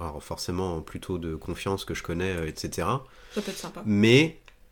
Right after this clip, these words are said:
Speaker 1: j'ai besoin de savoir que j'ai la possibilité de me retrouver seul au moment où je vais en avoir besoin, en fait. C'est ça le truc.
Speaker 2: Mm, mm.
Speaker 1: C'est je dois savoir, euh... Et, euh, c'est moins le cas depuis que, bah, que t'as une vie de famille, en fait.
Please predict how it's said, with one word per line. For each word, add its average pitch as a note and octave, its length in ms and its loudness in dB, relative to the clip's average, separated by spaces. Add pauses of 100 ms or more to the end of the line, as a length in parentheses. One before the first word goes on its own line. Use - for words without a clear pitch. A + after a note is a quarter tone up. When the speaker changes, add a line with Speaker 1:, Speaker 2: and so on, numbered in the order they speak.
Speaker 1:
j'ai F#2+ 160 -4
besoin G#2 320 4
de C3 40 4
savoir A2+ 380 0
que G2 160 2
j'ai F#2 220 0
la F2+ 140 0
possibilité F#2+ 760 -2
de G#2 140 2
me F2 80 0
retrouver F2 400 -2
seul G#2 260 2
au G2+ 80 4
moment F2+ 260 0
où G2 40 4
je F#2 100 -4
vais F2 60 0
en E2+ 40 0
avoir E2 240 0
besoin, E2+ 280 0
en D#2 60 -6
fait. - 200 -12 (340)
C'est - 120 -8
ça F2 160 -2
le E2 40 -4
truc. - 300 -8
Speaker 2:
Mm, A#2 80 0
mm. G2 180 0 (220)
Speaker 1:
C'est - 180 -4
je F2 120 -4
dois G2 200 4
savoir, F#2 460 0
euh... F2 540 -2 (840)
Et, G2 180 4
euh, F2+ 200 4
c'est - 160 -4
moins G#2 160 0
le A#2+ 40 -2
cas D#3 160 -2
depuis A2 300 -2
que, E2+ 880 -4
bah, D#2+ 220 -6
que - 160 -14
t'as E2+ 140 -6
une E2 80 -4
vie E2 80 -6
de - 60 -14
famille, G#2 280 -4
en D#2+ 60 -8
fait. - 280 -12